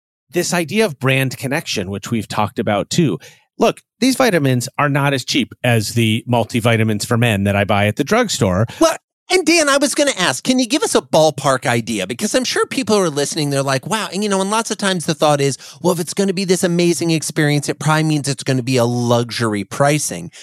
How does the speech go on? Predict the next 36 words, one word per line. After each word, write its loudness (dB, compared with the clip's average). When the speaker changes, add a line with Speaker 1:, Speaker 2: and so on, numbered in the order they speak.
Speaker 2:
But 2
it 0
sounds -2
like 0
while 2
it's -4
more 2
than 0
maybe -4
the -8
typical -2
vitamins 0
you -4
would -2
buy 0
at -4
the -4
drugstore, 0
it's 0
not, 2
like, -16
crazy, 0
insane -4
expensive. -10
Would 0
I -2
be -2
correct 4
Speaker 1:
No, 4
Speaker 2:
in 0
that 2
Speaker 1:
it 0
was, 2
I -2
Speaker 2:
assumption? 2
Speaker 1:
think, -2